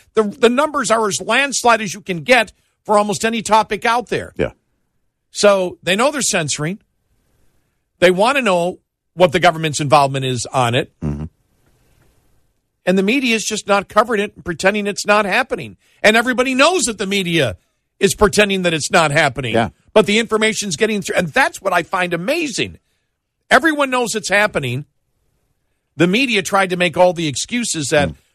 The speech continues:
Speaker 1: well, shadow banning wasn't happening.
Speaker 2: Yeah.
Speaker 1: No, uh, none, none of this was happening whatsoever. And
Speaker 2: Yeah.
Speaker 1: then when that fell by the wayside, then it was, well, but the government was involved. They're sim-, simply a private company and can do whatever they, they, uh, they, they want.
Speaker 2: Mm-hmm.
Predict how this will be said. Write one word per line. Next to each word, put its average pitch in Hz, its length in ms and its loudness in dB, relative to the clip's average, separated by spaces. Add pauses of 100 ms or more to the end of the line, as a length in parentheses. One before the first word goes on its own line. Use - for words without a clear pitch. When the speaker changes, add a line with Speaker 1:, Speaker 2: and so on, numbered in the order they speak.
Speaker 1:
well, 151 240 2
shadow 131 320 0
banning 117 340 -2
wasn't 101 280 -2
happening. 92 380 -6
Speaker 2:
Yeah. 107 80 4
Speaker 1:
No, 104 160 2
uh, 110 160 0
none, 131 240 -4
none 143 160 0
of 131 80 -2
this 117 160 -8
was 110 180 -10 (300)
happening 117 400 0
whatsoever. 107 640 -2
And 143 140 0
Speaker 2:
Yeah. 156 60 2
Speaker 1:
then 156 80 -2
when 123 160 -2
that 202 320 2 (800)
fell 175 220 2
by 147 140 -2
the 139 100 -2
wayside, 127 500 -2
then 147 120 0
it 160 60 -6
was, 135 180 -4 (220)
well, 190 160 4
but 117 140 -10
the 120 80 -10
government 151 380 -2
was 117 160 -6
involved. 110 340 0
They're 123 180 2
sim-, 175 240 -2 (240)
simply 175 440 -2
a 120 40 0
private 135 380 0
company 143 400 -2 (280)
and 131 300 2
can 131 140 -2
do 160 120 2
whatever 139 280 0
they, 123 320 0
they, 123 340 2
uh, 110 160 0
they, 123 180 0
they 123 180 0
want. 139 420 2
Speaker 2:
Mm-hmm. 73 260 -12